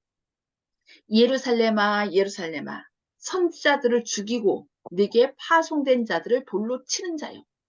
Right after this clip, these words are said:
암탉이 그 새끼를 날개 아래 모음같이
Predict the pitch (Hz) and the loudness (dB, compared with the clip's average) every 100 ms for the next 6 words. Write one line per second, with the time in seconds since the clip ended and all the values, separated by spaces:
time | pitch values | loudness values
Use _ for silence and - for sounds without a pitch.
0 | _ _ _ _ - 226 294 285 233 285 | _ _ _ _ -2 -2 -2 -4 -4 -4
1 | 233 - - 277 269 339 349 311 294 240 | -6 -8 -8 -8 -6 -8 -6 -4 -4 0
2 | 160 196 202 196 202 202 185 196 165 - | 0 -2 -4 -4 -4 -2 -2 -2 -6 -14
3 | - 156 147 | -10 -8 -8